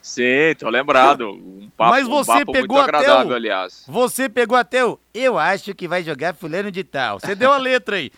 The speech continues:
Speaker 2: <laughs> "Eu acho que vai jogar o Marcinho", falou? "Então vai jogar o Marcinho". Posso colocar na papeleta aqui, Lúcio Flávio?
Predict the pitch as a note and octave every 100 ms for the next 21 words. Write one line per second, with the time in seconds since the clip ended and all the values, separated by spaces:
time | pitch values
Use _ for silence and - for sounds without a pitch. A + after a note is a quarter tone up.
0 | _ - A#3 A#3 F3 G#3 F#3+ F3+ F#3 F#3+
1 | E3+ C#3+ F#3+ G#3 F#3+ - C#3 C3 A2+ A#2+
2 | B2+ G3 C#3+ - _ _ - D4 - C#4
3 | C#4+ C#4 C4+ C#4+ C4+ G#3 A#3+ G3+ C4+ C#4
4 | C4 B3 A#3 A#3 G#3 F#3+ G#3+ A#3 G#3 F#3
5 | D4+ C4+ F3+ E3+ E3 A#2+